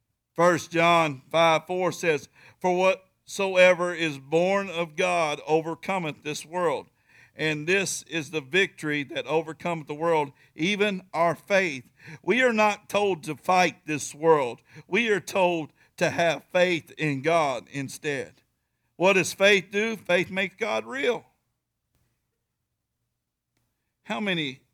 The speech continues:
other motorcyclists would have made it off that road today? Maybe not too many. But the Lord said, "I'm gonna let a hair on your head be harmed.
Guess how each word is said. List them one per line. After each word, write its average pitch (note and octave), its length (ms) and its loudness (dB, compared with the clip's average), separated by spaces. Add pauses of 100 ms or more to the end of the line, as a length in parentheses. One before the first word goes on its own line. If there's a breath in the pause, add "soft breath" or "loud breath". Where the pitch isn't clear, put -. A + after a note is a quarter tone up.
(120)
other D#3+ 320 -2
motorcyclists C#3+ 1120 -8 (760)
would C#3 200 -2
have C3 80 -4
made C#3 260 -2
it A2+ 120 -10
off A2+ 240 -6
that A2+ 200 -16
road G#2+ 300 -12
today? A2 420 -20 (760)
Maybe B2+ 300 -6
not C3 280 -8
too C#3 120 -12
many. C3+ 420 -12 (2250)
But C3 140 -8
the C3+ 80 -6
Lord C#3+ 240 0
said, B2+ 400 -8 (1080)
"I'm D3+ 100 -10
gonna D#3 140 -6
let D3 160 -2
a B2+ 40 -10
hair D3+ 220 -4
on D#3 120 -8
your D#3+ 140 -8
head C3 260 -6
be A#2+ 120 -12
harmed. A#2 460 -14